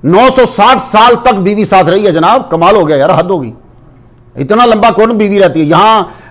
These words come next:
मैं पढ़ रहा था अमेरिका की, तो लिखा हुआ था कि एक बीवी ने तलाक ले ली अदालत में, तो खामद बोला, "मेरा कसूर क्या है?" "No, you are good, but I am tired."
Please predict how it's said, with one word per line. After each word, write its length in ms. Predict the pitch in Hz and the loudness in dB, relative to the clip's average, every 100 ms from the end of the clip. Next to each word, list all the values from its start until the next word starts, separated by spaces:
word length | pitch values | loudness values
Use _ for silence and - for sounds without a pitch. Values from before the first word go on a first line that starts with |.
| 151 | -2
मैं 440 | 190 202 196 175 | 2 2 2 0
पढ़ 120 | 196 | 0
रहा 140 | 208 196 | 2 2
था 100 | 196 | 2
अमेरिका 360 | 175 180 202 | 2 0 0
की, 300 | 196 190 170 - _ - | -2 -4 -8 -18 _ 0
तो 140 | 185 | 2
लिखा 240 | 185 175 202 | 2 2 2
हुआ 120 | 202 | 4
था 200 | 190 196 | 2 2
कि 100 | 190 | 2
एक 160 | 170 | 0
बीवी 180 | 165 185 | -2 -2
ने 80 | 202 | -2
तलाक 280 | 185 196 185 | 0 0 2
ले 140 | 180 | 0
ली 120 | 160 | 0
अदालत 320 | 160 165 180 170 | 0 0 0 0
में, 180 | 175 175 | -4 -4
तो 480 | 175 131 185 170 143 131 | -8 -4 -2 -2 -4 -2
खामद 220 | 196 220 | -2 0
बोला, 400 | 220 240 240 208 | 0 2 2 2
"मेरा 200 | 185 208 | 2 0
कसूर 340 | 214 196 254 | 0 -4 -2
क्या 160 | 190 185 | 0 0
है?" 320 | 135 - - - | 0 -6 -20 -16
"No, 280 | 262 240 262 | -10 -6 0
you 360 | 285 254 233 202 | 2 2 0 0
are 120 | 294 | 0
good, 240 | 214 311 285 | 0 -2 -4
but 200 | 196 214 | -6 -4
I 140 | 190 | -2
am 80 | 202 | -2
tired." 380 | 170 165 135 | -2 -2 -2